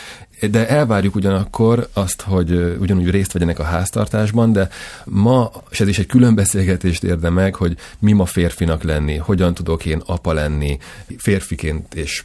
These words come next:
apaként példa lenni a gyermekemnek, és sokan, ö, azt narrálták, hogy ebben nehezen találják a helyüket. Tehát ma a nőknek ilyen szempontból könnyebb a helyzete, hogy pontosan tudják, hogy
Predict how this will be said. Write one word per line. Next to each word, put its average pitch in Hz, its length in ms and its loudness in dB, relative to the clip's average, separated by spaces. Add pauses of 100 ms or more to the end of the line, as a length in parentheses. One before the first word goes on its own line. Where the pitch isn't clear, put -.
apaként 78 520 -4
példa 76 460 -2
lenni 78 340 -2
a 76 60 -2
gyermekemnek, 80 800 -2 (240)
és 92 160 0
sokan, 92 340 0
ö, 87 220 0 (140)
azt 98 260 -4 (500)
narrálták, 90 680 0
hogy 95 140 -2
ebben 92 240 2
nehezen 90 480 2
találják 76 440 -4
a - 20 -8
helyüket. 73 320 -4
Tehát 73 240 -6
ma 113 300 0
a - 80 -6 (460)
nőknek 117 400 2
ilyen 117 140 2
szempontból 107 520 2
könnyebb 98 300 2
a 82 40 -2
helyzete, 95 340 0
hogy 90 160 -2 (260)
pontosan 92 380 2
tudják, 82 300 0
hogy 87 100 -2